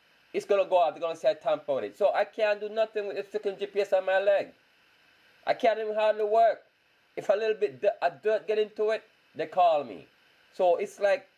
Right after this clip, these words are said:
I don't know. So anyway, David, um,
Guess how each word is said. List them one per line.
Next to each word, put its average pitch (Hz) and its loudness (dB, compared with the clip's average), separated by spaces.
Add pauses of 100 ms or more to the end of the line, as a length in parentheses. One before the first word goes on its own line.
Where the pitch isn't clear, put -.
I 202 2
don't 220 -2
know. 117 -2 (720)
So 180 2
anyway, 165 2 (2250)
David, 190 2
um, 170 2